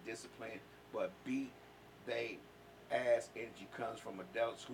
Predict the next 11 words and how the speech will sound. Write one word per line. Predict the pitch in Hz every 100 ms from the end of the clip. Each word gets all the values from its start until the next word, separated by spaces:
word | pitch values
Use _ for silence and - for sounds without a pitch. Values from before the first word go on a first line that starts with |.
| 104
got | 98 101 98
they | 110 98 92
ass | 101 98 - -
beat | 120 104 - - - - -
and | 90 90
not | 107 110 - 117
disciplined | 113 - - 104 98 98 -
folks | 107 95 - -
forgot | 90 92 101 98 - -
about | 98 92 90 -
words." | 98 95 87 71 -